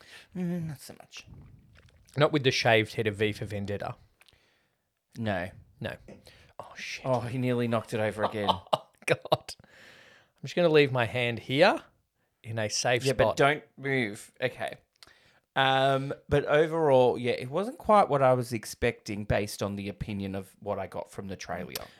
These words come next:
Speaker 2: Yeah,
Speaker 1: trailer.
Speaker 2: so I heard a review of it on another podcast,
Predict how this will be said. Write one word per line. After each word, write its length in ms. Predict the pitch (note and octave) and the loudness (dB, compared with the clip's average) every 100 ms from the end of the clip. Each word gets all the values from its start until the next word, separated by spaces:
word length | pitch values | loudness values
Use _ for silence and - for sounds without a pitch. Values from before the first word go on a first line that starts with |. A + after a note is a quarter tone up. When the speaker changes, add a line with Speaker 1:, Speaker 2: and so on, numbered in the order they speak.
| - | -6
Speaker 2:
Yeah, 280 | D#3+ D#3 B2 | 8 10 10
Speaker 1:
trailer. 120 | - - | 6 -4
Speaker 2:
so 360 | - D3+ C#3 D3+ | 4 8 8 8
I 200 | F3+ A3+ | 6 6
heard 320 | E3 G3+ F#3+ | 6 6 6
a 60 | |
review 580 | E3+ C#3 B2+ A2 C#3+ E3 | 4 0 -2 -2 2 6
of 120 | B2+ | 6
it 200 | A2 A2 - | 6 0 -2
on 140 | A2+ | -6
another 280 | A2 A#2+ A#2 | 0 0 0
podcast, 880 | - A#2+ A2 - G#2 - B2 - | 0 -2 -2 -6 -6 -6 -8 -10